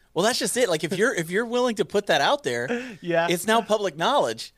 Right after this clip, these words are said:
Speaker 2: Yeah.
Speaker 1: So you can share. Like, here's the thing. You think that when you leave a comment, you're just some anonymous person that can get, technically, you're not. I mean, you
Speaker 2: Yeah.
Speaker 1: put it out on a public forum,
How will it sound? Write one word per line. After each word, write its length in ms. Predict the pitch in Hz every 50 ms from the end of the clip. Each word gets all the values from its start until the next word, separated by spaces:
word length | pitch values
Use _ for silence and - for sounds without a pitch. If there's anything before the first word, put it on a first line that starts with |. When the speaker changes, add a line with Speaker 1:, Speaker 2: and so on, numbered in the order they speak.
| _ _
Speaker 2:
Yeah. 340 | - 180 165 156 151 156 160
Speaker 1:
So 300 | - - - 196 185 175 175 -
you 240 | 170 160 175 220
can 160 | 262 - 339 240
share. 600 | - - - 190 196 233 277 320 226 170 143 - -
Like, 260 | 139 151 151 - - -
here's 300 | 139 156 151 262 339 -
the 80 | 254
thing. 340 | 190 - 233 247 247 233 160
You 140 | 139 185 240
think 240 | - - 302 285 -
that 100 | 254 202
when 140 | 202 196 185
you 120 | 185 202
leave 160 | 208 214 214
a 60 | 190
comment, 400 | 165 - 175 165 208 208 160 139 -
you're 80 | 160 170
just 140 | 196 185 -
some 160 | 196 190 196
anonymous 500 | 180 156 143 139 147 160 175 165 160 -
person 480 | - - 156 175 196 185 - 185 139 135
that 100 | 131 131
can 160 | - 131 123
get, 160 | - - - - - - - - _ _ _ -
technically, 500 | - 151 185 226 - 311 220 - 208 208
you're 160 | 180 165 151
not. 500 | 131 127 123 117 139 220 285 - - - - _ _ _ _
I 120 | - 143 151
mean, 320 | 135 135 135 135 135 131 -
you 220 | 123 120 131 175
Speaker 2:
Yeah. 140 | 202 180 -
Speaker 1:
put 80 | 262 254
it 40 | 240
out 200 | 220 202 185 -
on 120 | 160 160
a 60 | 147 131
public 460 | - - - 208 220 180 165 143 -
forum, 560 | - - 226 277 302 196 151 143 135 131 156